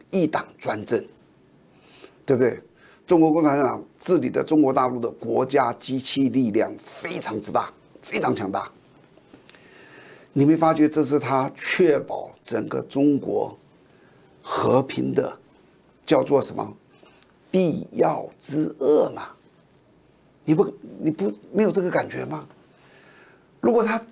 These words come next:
真的变得很民主，跟台湾一样开放，让你们随便批评，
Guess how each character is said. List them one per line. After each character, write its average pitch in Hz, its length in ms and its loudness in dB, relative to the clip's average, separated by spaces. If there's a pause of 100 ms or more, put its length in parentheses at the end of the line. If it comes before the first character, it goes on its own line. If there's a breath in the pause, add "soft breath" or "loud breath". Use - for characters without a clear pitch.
(180)
真 311 180 4
的 320 80 4
变 262 160 4
得 247 60 -4
很 180 120 0
民 208 160 0
主， 208 120 0
跟 233 140 0
台 202 120 -2
湾 113 180 4
一 101 100 4
样 104 180 2
开 110 180 -2
放， 104 180 2
让 107 140 2
你 85 60 -2
们 101 160 -2 (280 loud breath)
随 - 220 2
便 - 220 4
批 214 200 -6
评， 139 300 -6